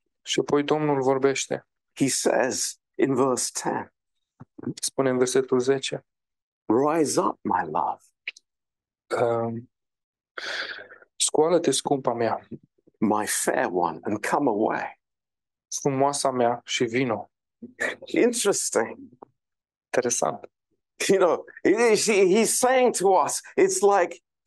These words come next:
Speaker 2: "Come with me."
Speaker 1: El spune, "Vino cu mine."
Speaker 2: You remember what we said yesterday?
Speaker 1: Vă aduceți ce am, uh, despre ce am vorbit?
Speaker 2: What the
Speaker 1: Aduceți
Speaker 2: Lord
Speaker 1: aminte despre
Speaker 2: said
Speaker 1: ce
Speaker 2: to
Speaker 1: am
Speaker 2: the
Speaker 1: vorbit ieri?
Speaker 2: disciples, "Come and see."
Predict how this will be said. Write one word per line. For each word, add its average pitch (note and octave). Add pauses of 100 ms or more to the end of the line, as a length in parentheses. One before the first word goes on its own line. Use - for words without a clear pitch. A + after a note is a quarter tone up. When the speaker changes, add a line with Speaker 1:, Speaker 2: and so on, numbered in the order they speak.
Speaker 2:
"Come G#3+
with C3
me." G2+ (1000)
Speaker 1:
El C3
spune, C#3
"Vino E3
cu -
mine." D#3 (180)
Speaker 2:
You G3+
remember A3
what A3
we A3+
said A3+
yesterday? G#3 (580)
Speaker 1:
Vă A#2+
aduceți B2+
ce -
am, A#2+
uh, B2+
despre A#2+
ce B2+
am A#2+
vorbit? A#2 (100)
Speaker 2:
What G#3
the G#3+
Speaker 1:
Aduceți A3
Speaker 2:
Lord G#3+
Speaker 1:
aminte A#3
despre A#3
Speaker 2:
said A3+
Speaker 1:
ce -
Speaker 2:
to -
Speaker 1:
am B2
Speaker 2:
the G#3+
Speaker 1:
vorbit -
ieri? A#3+
Speaker 2:
disciples, G#3 (300)
"Come A3+
and F3+
see." G3